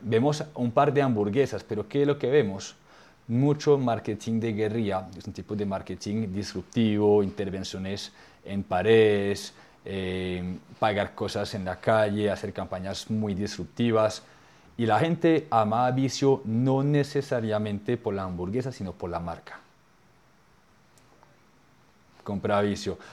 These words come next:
Además que el mismo nombre, ¿ve? Es, lleva a eso. Es una marca que, que tiene una narrativa muy fuerte. Eh, ¿conocen a Wok en Bogotá? Wok es una marca muy sabia,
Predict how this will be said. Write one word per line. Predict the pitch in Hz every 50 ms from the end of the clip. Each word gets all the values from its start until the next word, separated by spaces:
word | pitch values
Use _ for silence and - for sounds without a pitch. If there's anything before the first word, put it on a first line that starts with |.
| - - -
Además | 123 127 127 120 123 143 139 -
que | - 135
el | 123
mismo | 127 131 123 - - 127 127
nombre, | 143 131 120 113 110 113 127 147 165 - - - - _ _ _ _ -
¿ve? | 110 117 135 175 185 - - - - _ - - -
Es, | - 127 117 107 107 - - - - - - - _ _ _ _ _ -
lleva | 123 127 123 120 123 123 104 95
a | 104
eso. | 113 104 - - - -
Es | 120 120
una | 135 127 117 107
marca | 120 143 165 170 - 170 160 160 - - - - - _ _
que, | - 127 120 123 117 -
que | - 117 110
tiene | 101 107 127
una | 127 117
narrativa | 107 104 101 - 117 104 98 92
muy | 98 104 107
fuerte. | - - 123 92 - - - - - _ _ - - - - - - - _ -
Eh, | - 113 113 113 113 113 113 113 113 113 110 - - - -
¿conocen | - 127 123 131 127 - - 151 147
a | 143 139 131
Wok | 143 180 208 156 113 - - - - - - _ _ _ _ _ _ _ _ _ _ _ _ _ _ _ _ _ _ _ -
en | - 127
Bogotá? | 110 117 113 110 107 - 160 143 101 - - - _ _ - - - _ -
Wok | 113 123 151 - - - -
es | 127 127 -
una | 117 110 110
marca | 107 110 113 110 107 - - 127
muy | 127 131 139 143 143 143
sabia, | 143 - 196 170 110 90 87 95 -